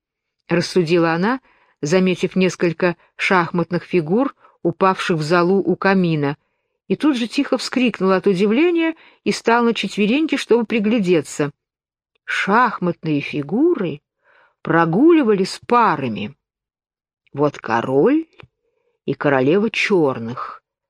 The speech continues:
сказала Алиса шепотом, боясь их спугнуть. "А вот король и королева белых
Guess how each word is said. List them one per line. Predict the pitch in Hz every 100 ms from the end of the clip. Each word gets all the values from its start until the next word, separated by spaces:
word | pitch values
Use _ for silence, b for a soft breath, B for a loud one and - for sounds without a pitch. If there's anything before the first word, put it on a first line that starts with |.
| -
сказала | - 147 131 135 131
Алиса | 131 143 214 - 294 - _ _ _
шепотом, | - - 180 - - 123 131
боясь | 156 131 -
их | -
спугнуть. | - 170 170 120 - _ _ _ _ _ _ _ _ _ _ _ _ _
"А | 143 139
вот | 165 -
король | 170 170 190 185
и | 185
королева | - 180 175 170 165
белых | 139 170 294 339 202 -